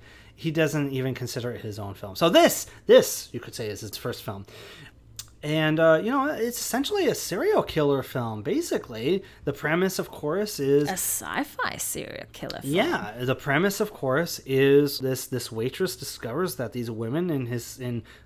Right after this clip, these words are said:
Speaker 1: in Los Angeles ha-, are getting killed one by one, and they all share her s-, her name.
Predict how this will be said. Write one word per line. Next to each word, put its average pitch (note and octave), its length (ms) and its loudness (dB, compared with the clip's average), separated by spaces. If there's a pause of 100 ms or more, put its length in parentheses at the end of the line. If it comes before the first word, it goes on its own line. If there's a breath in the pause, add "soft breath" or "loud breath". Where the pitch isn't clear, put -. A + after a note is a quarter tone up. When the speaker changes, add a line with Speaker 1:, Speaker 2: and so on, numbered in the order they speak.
(180)
Speaker 1:
in A#2 300 -4
Los A2+ 320 -2
Angeles D#3 480 -2 (260 loud breath)
ha-, A#2 340 -8
are A2+ 260 -2
getting A#2+ 380 -2
killed C3+ 480 -2
one B2+ 220 -2
by C3+ 200 0
one, A#2 320 -2
and E3+ 140 0
they G#2+ 100 -4
all C#3 220 0
share D#3 380 -2
her C3 120 -4
s-, - 320 -12
her C#3 200 2
name. C3+ 500 0